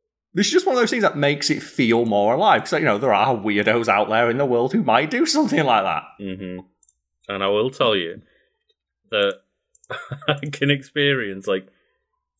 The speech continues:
Speaker 2: or I can talk about my experience of having a town with no one in it.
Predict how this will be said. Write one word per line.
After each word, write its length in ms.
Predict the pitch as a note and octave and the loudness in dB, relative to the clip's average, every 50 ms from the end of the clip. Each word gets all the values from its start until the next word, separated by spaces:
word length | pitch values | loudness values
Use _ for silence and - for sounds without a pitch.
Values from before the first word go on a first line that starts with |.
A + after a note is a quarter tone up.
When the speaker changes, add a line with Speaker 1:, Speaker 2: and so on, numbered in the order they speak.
| _ - | _ -4
Speaker 2:
or 100 | B2 B2 | -2 0
I 100 | A#2+ A#2+ | 0 0
can 180 | - - B2 | -2 -4 -6
talk 280 | A#2 - C3 B2+ B2+ C3 | -2 0 0 0 0 0
about 160 | B2 A2 G#2+ | -2 -4 -2
my 200 | G#2 G2 G#2 A#2 | -2 -2 0 0
experience 460 | A#2+ B2 A#2 - - G#2 G2 G2 F#2+ | 0 -2 -4 -6 -4 -4 -4 -4 -6
of 60 | G2 F#2+ | -6 -4
having 300 | G2 F#2+ F#2+ F#2+ F#2+ F#2 | -4 -4 -4 -6 -8 -8
a 100 | G2+ G#2 | -10 -10
town 380 | - - - G2 F#2+ G2 G2 | -10 -8 -6 -6 -4 -4 -4
with 120 | F#2+ F#2 F#2+ | -4 -4 -4
no 120 | G2 F#2+ | -2 -2
one 160 | F#2 G2 F#2+ | -2 -2 -4
in 100 | F#2 G2 | -6 -4
it. 220 | G#2+ A#2 C3 - | -2 -2 -4 -4